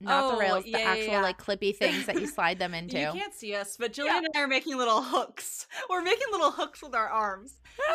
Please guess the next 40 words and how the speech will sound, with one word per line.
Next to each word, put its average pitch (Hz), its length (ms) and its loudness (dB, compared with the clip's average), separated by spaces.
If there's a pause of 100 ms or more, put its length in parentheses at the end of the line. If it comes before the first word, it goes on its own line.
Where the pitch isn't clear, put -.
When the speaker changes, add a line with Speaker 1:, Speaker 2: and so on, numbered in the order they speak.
(100)
Speaker 2:
Um, 247 340 6
it's 254 320 -2
like, 339 220 0
it's 494 320 0
called, 311 260 2
it's 262 200 -8
like 277 140 -4
the - 100 -8
arm 254 380 0
of 220 140 -4
the 220 60 -8
press. 277 320 -2
It's 202 140 -10
like 190 200 -2
the - 160 -8
ink 220 220 -8
roller. 185 600 -4 (200)
Oh 175 120 -4
my 160 160 -6
God, 143 340 -4
we're 165 120 -8
gonna 180 140 0
have 180 100 2
to 196 80 -2
find 254 260 6
Speaker 1:
Yeah, 359 100 4
Speaker 2:
the - 40 0
Speaker 1:
but 233 140 2
what 262 180 4
Speaker 2:
exact - 0 -
Speaker 1:
are 285 120 4
the 285 80 2
little 285 200 6
Speaker 2:
name. 285 60 0
Speaker 1:
clasps - 680 0
called? - 400 0
Speaker 2:
Where 160 260 -6
is 160 160 -8
my 151 140 -4
Google? 151 480 -4